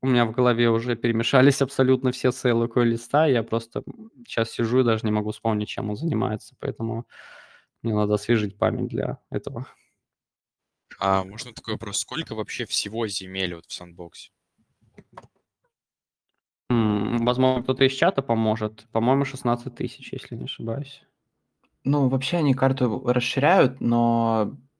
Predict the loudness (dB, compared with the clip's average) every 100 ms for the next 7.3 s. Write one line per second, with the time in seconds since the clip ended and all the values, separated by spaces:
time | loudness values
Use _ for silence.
0 | _ -6 -2 2 2 2 0 2 2 4
1 | -2 0 2 4 2 0 -4 -4 -8 -8
2 | -4 -2 -2 -2 -6 -4 -4 -4 -4 -4
3 | -4 -2 2 2 0 -6 -2 0 4 6
4 | 6 4 2 2 -2 -4 -10 _ _ -4
5 | 0 0 2 2 4 4 4 4 4 4
6 | 4 4 0 -2 0 0 -2 -2 -4 -4
7 | -4 -6